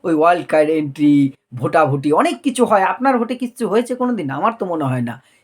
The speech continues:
এইগুলো আমাদের বোকা বানাচ্ছে কিনা সেটা আমাদেরও বোঝা দরকার। আর সত্যি যার ট্যালেন্ট আছে তাকে আমরা সম্মান দেব।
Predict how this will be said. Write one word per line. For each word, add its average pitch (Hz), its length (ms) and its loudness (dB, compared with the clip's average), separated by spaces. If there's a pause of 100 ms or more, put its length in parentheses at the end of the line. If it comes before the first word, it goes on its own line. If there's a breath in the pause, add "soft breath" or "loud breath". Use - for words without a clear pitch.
(100)
এইগুলো 254 320 0 (120)
আমাদের 233 240 2 (160)
বোকা 285 340 4
বানাচ্ছে 214 420 -2
কিনা 156 140 -4
সেটা - 220 -4 (100)
আমাদেরও 170 400 -2
বোঝা 110 200 -10 (100)
দরকার। - 260 -16 (280 loud breath)
আর 127 80 -8 (120)
সত্যি 285 420 -2 (100)
যার 196 140 4 (240)
ট্যালেন্ট 131 320 -4
আছে 127 180 -8 (360 soft breath)
তাকে 160 260 -4
আমরা 113 140 -6 (120)
সম্মান 104 320 -12 (100)
দেব। 92 120 -18